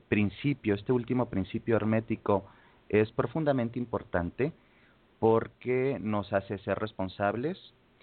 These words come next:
nos damos cuenta que todo tiene un principio de generación, de regeneración, de muerte y de recreación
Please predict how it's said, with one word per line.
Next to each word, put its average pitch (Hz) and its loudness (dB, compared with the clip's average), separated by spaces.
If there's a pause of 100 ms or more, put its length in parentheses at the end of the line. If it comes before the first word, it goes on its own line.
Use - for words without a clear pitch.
(180)
nos 101 0
damos 104 0
cuenta 107 0
que 104 -2
todo 107 2
tiene 110 0
un 110 -2
principio 110 -2
de 107 2
generación, 104 0 (100)
de 85 0
regeneración, 92 0 (320)
de 95 0
muerte 117 2
y 98 -2
de 92 2
recreación 87 -2